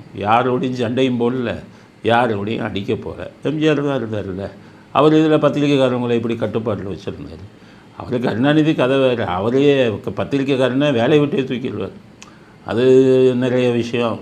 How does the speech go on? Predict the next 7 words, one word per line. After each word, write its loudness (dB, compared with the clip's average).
நான் -2
ஏற்கனவே -2
சொல்லியிருக்கேன். -6
பத்திரிக்கையாளர்களை -2
உதைப்பாங்க, -6
இதெல்லாம் -2
இது -4